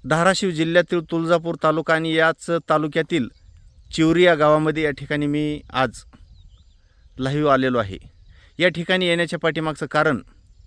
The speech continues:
की आज भारत देशाचा आर्थिक कणा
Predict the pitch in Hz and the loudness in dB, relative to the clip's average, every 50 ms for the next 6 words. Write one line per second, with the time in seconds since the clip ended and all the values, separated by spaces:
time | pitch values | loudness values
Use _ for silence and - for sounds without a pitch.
0 | - - - - - - - - 139 139 156 156 151 165 175 175 170 170 - - | -20 -20 -20 -20 -20 -12 -4 0 2 2 2 2 2 2 4 4 4 2 0 -4
1 | - - - - - - - - - - - - - - - - _ _ _ - | -16 -20 -20 -20 -20 -20 -20 -20 -20 -20 -20 -20 -20 -20 -20 -20 _ _ _ -4
2 | 139 156 160 180 196 190 165 165 170 - - 190 - 208 151 151 165 170 - - | -4 -2 0 0 0 0 0 -2 -2 -2 -2 -2 0 0 -2 -2 -2 -4 -4 -6
3 | 180 - - 175 175 185 156 | -4 -2 0 2 4 4 2